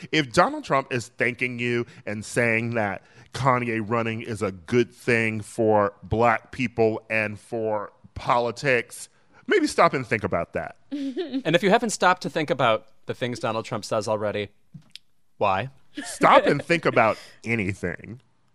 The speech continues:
Speaker 1: Truly anything. My favorite part of this was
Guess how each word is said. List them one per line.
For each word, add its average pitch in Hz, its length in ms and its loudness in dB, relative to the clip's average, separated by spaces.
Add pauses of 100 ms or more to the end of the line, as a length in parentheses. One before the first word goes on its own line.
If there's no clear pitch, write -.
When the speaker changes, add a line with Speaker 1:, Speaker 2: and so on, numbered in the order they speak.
(320)
Speaker 1:
Truly 202 460 0
anything. 90 420 -8 (500)
My 131 180 2
favorite 160 360 -2
part 127 180 2
of 101 120 -2
this 95 260 -2
was 95 260 -4